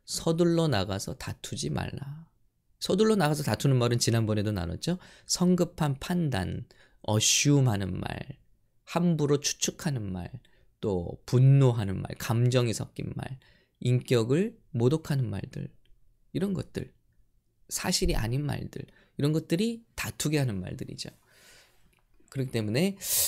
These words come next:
오늘 이 세 가지만 이십오 장에서 우리가 생각한다 할지라도 우리는 큰 이득을 얻는 것 같습니다. 첫 번째, 무언가를,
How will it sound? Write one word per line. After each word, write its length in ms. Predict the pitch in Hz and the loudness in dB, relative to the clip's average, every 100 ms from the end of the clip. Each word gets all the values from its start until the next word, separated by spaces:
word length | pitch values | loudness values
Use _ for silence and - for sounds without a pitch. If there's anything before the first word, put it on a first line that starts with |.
| - | 0
오늘 220 | 135 147 | 2 4
이 120 | 123 113 | 4 4
세 240 | - - | 12 12
가지만 540 | 262 233 170 127 135 | 12 8 6 6 6
이십오 360 | 107 113 123 113 | 4 4 6 6
장에서 460 | 120 110 98 98 101 | 4 2 0 -2 -2
우리가 360 | 95 95 87 - | -2 -2 -4 -4
생각한다 500 | 151 135 - 113 101 | -6 -6 -6 -2 -2
할지라도 640 | 98 - 90 135 196 214 - _ _ _ - - _ - - | -2 -4 -2 0 0 -2 -16 _ _ _ -20 -20 _ -20 -10
우리는 280 | 120 107 - | -6 -6 -8
큰 280 | - - | -8 -4
이득을 300 | 117 113 110 | -2 -2 -4
얻는 200 | 95 98 | -4 -6
것 100 | 101 - | -8 -10
같습니다. 560 | - - - - - _ | -10 -10 -12 -14 -16 _
첫 180 | - 131 | -8 -2
번째, 480 | 120 - 165 190 - - - - _ _ _ | -4 2 2 2 -6 -20 -20 -20 _ _ _
무언가를, 840 | - 110 123 127 113 117 165 208 | -6 0 2 4 2 4 4 4